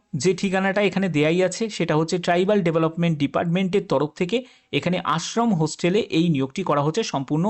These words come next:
কন্ট্রাক্ট ভিত্তিতে এই নিয়োগটি করা হচ্ছে। যারা যারা আবেদন করতে ইচ্ছুক, তারা অবশ্যই ভালো করে বুঝে তারপরে কিন্তু আবেদন তোমরা করবে এবং প্রত্যেকটি তথ্য তোমাদের এই ভিডিওর মাধ্যমে ক্লিয়ার করেই দিয়েছি।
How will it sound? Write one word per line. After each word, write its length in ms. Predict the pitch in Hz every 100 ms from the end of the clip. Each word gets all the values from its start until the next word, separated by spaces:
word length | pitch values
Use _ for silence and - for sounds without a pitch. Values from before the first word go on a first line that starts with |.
| 233 - _ -
কন্ট্রাক্ট 480 | 196 196 180 208
ভিত্তিতে 400 | 151 143 - -
এই 240 | 214 - 170
নিয়োগটি 360 | 135 123 -
করা 240 | 220 139 107
হচ্ছে। 320 | 120 - 120 - - - - -
যারা 220 | 139 190
যারা 180 | 220 240 240
আবেদন 340 | 202 208 226
করতে 280 | 208 202 214
ইচ্ছুক, 300 | 190 - 254 -
তারা 180 | 185 170
অবশ্যই 560 | - 156 185 - 254
ভালো 300 | 202 165 180
করে 200 | 190 202
বুঝে 400 | 185 143 160 - 202 208
তারপরে 400 | 165 151 151 180
কিন্তু 240 | 175 165 165
আবেদন 320 | 131 139 165
তোমরা 260 | 165 160 160
করবে 340 | - 131 151 - - - - -
এবং 160 | 151 202
প্রত্যেকটি 480 | 214 214 233 220 254
তথ্য 360 | - 190 - 226
তোমাদের 320 | 208 196 196
এই 120 | - 165
ভিডিওর 320 | 147 156 175
মাধ্যমে 400 | 165 156 170 185
ক্লিয়ার 320 | 180 139 156
করেই 280 | 151 143 170
দিয়েছি। 340 | 175 185 -